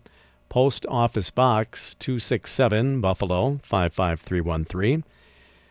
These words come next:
Please enclose payment of ten dollars for one week, twenty dollars for two weeks, and so on, if you want to go multiple weeks. Uh, if you're paying by check, please make that payable to K R W C Radio.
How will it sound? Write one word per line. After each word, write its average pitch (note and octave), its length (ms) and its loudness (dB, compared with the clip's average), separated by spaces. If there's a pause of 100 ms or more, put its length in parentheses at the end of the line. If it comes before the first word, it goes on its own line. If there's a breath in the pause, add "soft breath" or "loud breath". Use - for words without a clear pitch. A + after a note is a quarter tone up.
(200 soft breath)
Please G2 240 0
enclose G2 440 0
payment A2 420 0
of F#2 220 0
ten G#2+ 240 0
dollars G2+ 340 0
for G2 160 -6
one G#2+ 240 2
week, A2+ 460 -2
twenty F#2+ 260 -2
dollars F#2 540 -2
for F2+ 140 -6
two A#2+ 200 -4
weeks, - 460 -6
and E2+ 180 -6
so G2+ 160 -4
on, A2+ 320 -2 (640 soft breath)
if - 60 -20
you E2+ 80 -8
want E2+ 120 -4
to E2 60 -6
go F2+ 140 -2
multiple F2 460 -4
weeks. - 380 -4 (600 soft breath)
Uh, F#2 180 2
if - 60 -4
you're F#2+ 80 -4
paying A#2+ 300 2
by G2+ 160 2
check, C3+ 400 0 (180)
please A#2 280 0
make A2 200 0
that G#2+ 220 0
payable G#2+ 360 -2
to G2+ 240 -4
K G#2 220 -2
R F#2+ 100 2
W F2+ 300 -4
C F#2 220 -4
Radio. D#2+ 500 -4